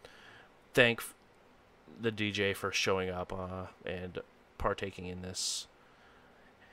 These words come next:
extravaganza, as it were. Uh, Carter, the Thin Bloods that you had brought in, begin to sort of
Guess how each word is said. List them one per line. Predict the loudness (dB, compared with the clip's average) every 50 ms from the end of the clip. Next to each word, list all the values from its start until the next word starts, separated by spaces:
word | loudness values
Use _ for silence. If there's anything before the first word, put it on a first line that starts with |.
| -12 -2 0
extravaganza, | 2 4 4 4 6 10 10 10 12 10 10 8 8 8 8 6 6 6 6 6 6 4 0 -6 -20 -20 -16 -6 2
as | 4 4 4 4 2
it | 0 0
were. | 2 2 4 4 2 2 -2 -6 -18 -20 -20 -20 -16 -4 4
Uh, | 6 6 6
Carter, | 6 8 8 8 10 8 6
the | 4 2 0 0
Thin | 2 4 4 4 4
Bloods | 4 6 6 6 4 4 4
that | 4 4 4
you | 2 0 0 2
had | 2 2 2 4
brought | 4 4 6 6
in, | 6 4 4 2 0
begin | -2 -4 0 2 2 2 0
to | -4 -6 -6 -6
sort | -2 0 2 4
of | 6 6 6 4 2 -2 -12